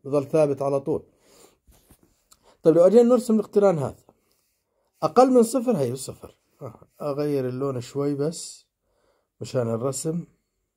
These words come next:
أقل من صفر، هي صفر. بين الصفر والواحد، الصفر صورته صفر، الواحد صورته واحد، اقتران تربيعي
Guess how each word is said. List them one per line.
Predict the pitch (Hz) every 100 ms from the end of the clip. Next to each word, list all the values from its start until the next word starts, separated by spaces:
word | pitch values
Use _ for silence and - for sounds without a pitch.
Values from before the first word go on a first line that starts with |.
| _ _ _ _ _ _ _ _ _ _ _ _ _ _ _ _ _ _ _ _ _ _ _ _ _ _ _ _ -
أقل | - 240
من | 226
صفر، | 226 277 247
هي | 165 131
صفر. | 165 - - - _ _ _ _ _ _ _ _ _ _ _ - - _ -
بين | 175 208
الصفر | 202 311 - 269
والواحد، | 214 165 110 139
الصفر | - 285 233
صورته | 226 220 208 196 190
صفر، | 180 160 190 240 - _ _ -
الواحد | 156 202 240 240
صورته | 240 240 226 226 202
واحد، | 180 151 156 190 - _ _ _ -
اقتران | - 190 247 254
تربيعي | 240 214 196 226 220 214 254